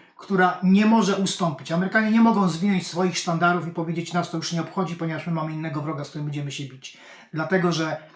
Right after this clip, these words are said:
wrogowie i przyjaciele obserwują, co robią s-, Amerykanie w sytuacji takiej, jaka jest w tej chwili. Jeżeli się wycofają, zwiną, tak powiem, swoje sztandary, będzie to oznaczało, że równie dobrze w określonych okolicznościach mogą po prostu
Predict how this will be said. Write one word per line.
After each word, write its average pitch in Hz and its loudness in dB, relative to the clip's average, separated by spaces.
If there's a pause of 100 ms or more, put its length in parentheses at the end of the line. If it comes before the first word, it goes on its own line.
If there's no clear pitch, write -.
(640)
wrogowie 175 0
i 190 0
przyjaciele 180 0
obserwują, 170 0
co 175 -4
robią 156 -2
s-, - -10
Amerykanie 165 -2 (120)
w - -10
sytuacji 175 -2
takiej, 160 -6
jaka 165 -4
jest 151 -6
w - -18
tej 151 -6
chwili. - -14 (360)
Jeżeli 156 -4
się 151 -6
wycofają, 175 0
zwiną, 151 -4
tak 151 -12
powiem, 151 -6
swoje 143 -6
sztandary, 156 -4 (600)
będzie 170 0
to 156 -8
oznaczało, 151 -2
że 151 -6
równie 160 -4
dobrze 147 -4 (100)
w - -20
określonych 156 -4
okolicznościach 160 -6
mogą 143 -8
po 143 -12
prostu 139 -12